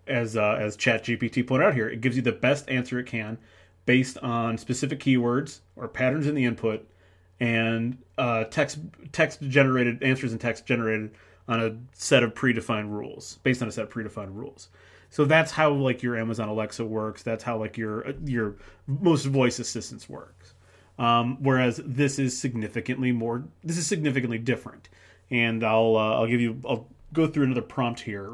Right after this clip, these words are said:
real quickly to sort of prove that it's, prove that it's doing something different than just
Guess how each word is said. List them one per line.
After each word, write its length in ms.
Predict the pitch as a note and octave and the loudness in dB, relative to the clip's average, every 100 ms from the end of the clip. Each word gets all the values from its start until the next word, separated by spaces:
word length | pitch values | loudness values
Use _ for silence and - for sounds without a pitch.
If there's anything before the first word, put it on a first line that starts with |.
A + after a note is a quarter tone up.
| C3 | -8
real 160 | B2+ G#2+ | -6 -4
quickly 320 | C#3 C3+ A2+ | -4 -4 -4
to 140 | A2+ | -6
sort 180 | - A#2+ | -6 -6
of 160 | A2+ - | -6 -8
prove 460 | D#3 C3+ B2 A#2+ | 2 6 6 4
that 160 | A2+ A2 | 2 2
it's, 300 | A2 - - - - - - - _ _ _ _ _ - | 0 -4 -20 -20 -20 -20 -20 -20 _ _ _ _ _ -12
prove 300 | - A#3 E3+ | 0 2 2
that 100 | D3+ | 0
it's 120 | C3+ | 0
doing 180 | D#3+ C#3 | 0 2
something 460 | - C3+ B2 A#2+ | 2 0 2 0
different 420 | A2 A2+ A#2 A2 | 2 0 -2 -6
than 240 | - A2 G2+ | -6 -6 -6
just 500 | G#2 A#2 G#2+ - | -2 0 0 -4